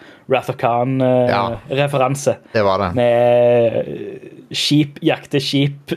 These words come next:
Speaker 1: i en, eh, stjernetåke. Eh,
Speaker 2: Ja.
Speaker 1: dritfett.
Speaker 2: Ja, det
Speaker 1: Jeg digger det. Og, og hvor stemningsmessig, hvor forskjellig det var fra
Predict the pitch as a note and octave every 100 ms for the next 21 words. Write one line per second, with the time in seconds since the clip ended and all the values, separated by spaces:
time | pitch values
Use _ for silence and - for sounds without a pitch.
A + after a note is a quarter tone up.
0 | - B2 B2 B2 A#2+ A#2+ B2 A#2 A#2 A2+
1 | - A#2+ G#2 A2+ B2+ B2 B2+ A#2 - -
2 | - - _ - - - _ - G#2+ A2
3 | G2+ A#2+ - - - C3 B2+ B2+ B2 A#2+
4 | B2+ B2+ A#2 B2+ D3+ D3 C#3+ C#3+ C#3+ C#3+
5 | C#3 C#3 C#3+ C#3 - - _ _ _ _
6 | _ _ _ - - - - _ _ _
7 | _ - - - F3 B2+ G#2 D#3+ D3 E3+
8 | - C#3+ - - C#3 - C3 C3 B2+ C#3
9 | - - - - - - A#2 - A#2+ A2+
10 | A2+ A#2 A#2 - A#2